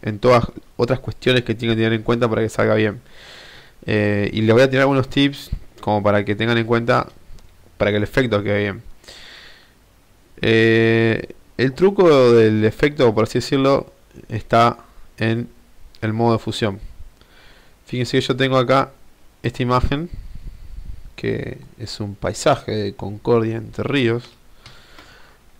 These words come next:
que lo que, mm, lo que tiene, bueno, es que tengo dos, una imagen que está despejada, o sea, rotada. Recuerden que para rotar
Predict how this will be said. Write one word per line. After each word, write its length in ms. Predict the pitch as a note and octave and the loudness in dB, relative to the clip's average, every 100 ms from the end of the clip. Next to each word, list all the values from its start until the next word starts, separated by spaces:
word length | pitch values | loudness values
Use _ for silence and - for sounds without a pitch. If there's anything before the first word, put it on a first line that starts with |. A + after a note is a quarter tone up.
| _ _ - - - - - - - - - - | _ _ -20 -20 -20 -20 -20 -20 -20 -20 -20 -6
que 360 | - D3+ D3+ - _ - | 0 2 0 -8 _ -8
lo 280 | C3 B2+ B2+ | -2 -2 -2
que, 460 | C3 B2 A#2+ A#2+ | 0 2 4 2
mm, 260 | A2+ A2 G#2+ - - - - _ _ _ - - _ - - - - | 0 -6 -10 -14 -16 -18 -20 _ _ _ -20 -20 _ -16 -16 -16 -8
lo 100 | B2 | -2
que 100 | B2 | 0
tiene, 180 | D3+ E3 | 2 4
bueno, 180 | D3 A2+ | 4 2
es 60 | |
que 60 | - | 0
tengo 200 | A#2+ A2 | -4 -4
dos, 440 | E3+ C3 B2+ - - | -2 -2 -2 -6 -6
una 160 | B2+ | -4
imagen 420 | B2+ B2+ - A2+ | 0 0 -2 -8
que 60 | G2+ | -10
está 520 | - A2+ A2+ G2+ F2+ - - _ _ _ _ _ | -2 0 0 -2 -6 -12 -20 _ _ _ _ _
despejada, 880 | - - G#2+ - A#2 B2 C3 C#3+ D#3+ - - - | -18 -8 -4 2 4 6 4 2 -2 -14 -20 -14
o 80 | G#2 | -10
sea, 180 | - G#2+ | -2 -2
rotada. 520 | G#2+ G#2 B2+ B2 B2+ | -2 2 4 6 4
Recuerden 340 | A2 C3+ A2+ | 0 -4 -4
que 80 | A2 | -4
para 200 | G#2+ G#2 | -2 -2
rotar 460 | G#2+ G2+ A#2 A#2+ | -2 0 2 2